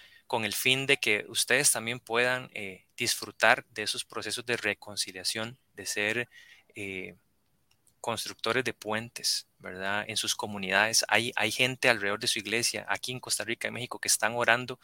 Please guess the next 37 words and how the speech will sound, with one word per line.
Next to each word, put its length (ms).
por 140
todos 260
ustedes 380
que 80
están 200
oyendo 280
este 160
episodio, 500
para 200
que 120
vuelvan 480
al 200
redil, 380
vuelvan, 520
que, 80
para 220
que 100
Dios 160
sane 220
su 120
corazón 360
y 60
vuelvan 340
a 40
casa, 380
vuelvan 340
a 60
esa 160
familia 400
espiritual 580
donde 400
van 180
a 60
ser 160
nutridos 500
y, 180
y 480